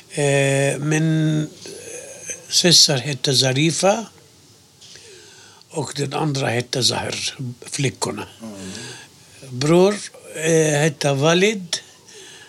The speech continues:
Speaker 1: Han bor i Libyen. Och den andra är Ghassan, han bor i Gaza.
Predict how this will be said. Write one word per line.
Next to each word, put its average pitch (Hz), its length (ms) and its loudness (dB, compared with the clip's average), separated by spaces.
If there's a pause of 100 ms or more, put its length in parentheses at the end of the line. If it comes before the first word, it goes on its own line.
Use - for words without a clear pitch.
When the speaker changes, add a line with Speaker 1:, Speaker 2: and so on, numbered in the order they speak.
(240)
Speaker 1:
Han 147 360 -2
bor 147 420 0
i 131 280 -2
Libyen. 151 640 2 (1120)
Och 143 140 -4
den 143 180 -2
andra 147 420 2
är 147 160 4
Ghassan, 143 640 4
han 131 200 0
bor 131 200 -2
i 131 80 -6
Gaza. 110 440 -2